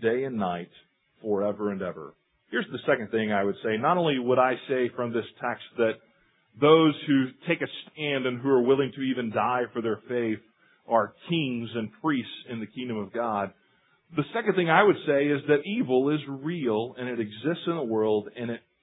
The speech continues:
shouldn't surprise us. It will exist until the very time Jesus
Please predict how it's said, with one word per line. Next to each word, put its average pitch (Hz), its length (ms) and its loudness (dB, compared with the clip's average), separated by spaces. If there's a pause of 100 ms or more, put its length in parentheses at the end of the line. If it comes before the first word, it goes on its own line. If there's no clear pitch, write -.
(320)
shouldn't 156 240 -8
surprise 107 460 -4
us. 82 100 -20 (140)
It 156 160 -2
will 147 180 0
exist 120 480 -2 (160)
until 143 520 -6
the 113 120 -8
very 131 320 -4
time 123 400 -6
Jesus 110 380 -12